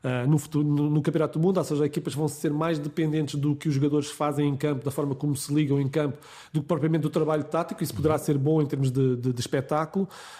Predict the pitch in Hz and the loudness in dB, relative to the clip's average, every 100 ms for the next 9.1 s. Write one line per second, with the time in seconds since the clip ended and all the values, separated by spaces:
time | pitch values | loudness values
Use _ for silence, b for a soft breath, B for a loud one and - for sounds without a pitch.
0 | B 143 143 139 139 135 - - 139 - | B 0 2 0 0 -2 -6 0 0 2
1 | 135 139 135 147 139 147 135 - 151 - | 0 2 2 0 2 2 0 -2 -6 -6
2 | - - 147 151 151 147 143 147 147 143 | -6 -4 0 2 2 0 0 0 2 0
3 | 151 151 - 156 151 147 - 160 156 151 | -2 -4 -4 0 2 0 0 0 2 2
4 | 160 156 160 156 156 151 139 131 127 139 | 0 0 -2 -2 -2 -2 -4 -4 0 2
5 | 147 151 156 143 139 147 135 156 135 120 | 4 4 2 -2 0 0 2 2 2 -2
6 | 127 113 110 B B B - 156 156 156 | -4 -6 -8 B B B -6 -2 0 0
7 | 127 - 123 120 - 127 139 156 143 151 | -2 -8 -12 -12 -10 -6 0 0 0 -4
8 | - 147 147 135 - - 143 139 127 113 | -2 0 0 -2 -6 -2 2 2 0 -2